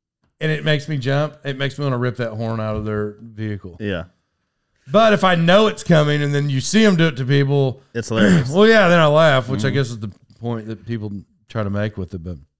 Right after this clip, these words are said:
Speaker 2: How good was the, um,
Speaker 1: are those legal?
Speaker 2: I,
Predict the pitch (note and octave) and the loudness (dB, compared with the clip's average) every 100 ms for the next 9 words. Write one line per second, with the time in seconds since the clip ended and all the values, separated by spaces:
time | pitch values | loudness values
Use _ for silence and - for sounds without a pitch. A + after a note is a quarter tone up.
0 | _ C3 B2+ C3 A#2+ A#2+ A2 G#2+ A2+ G#2+ | _ -6 -2 -2 0 -2 -4 -4 -4 -2
1 | G2+ G2 G3 B3+ B2+ B2 A#2+ B2 A#2+ _ | -4 -2 -2 -4 -6 -4 -4 -6 -8 _
2 | _ _ _ - G2+ G#2 F#2+ | _ _ _ -8 -6 -4 -8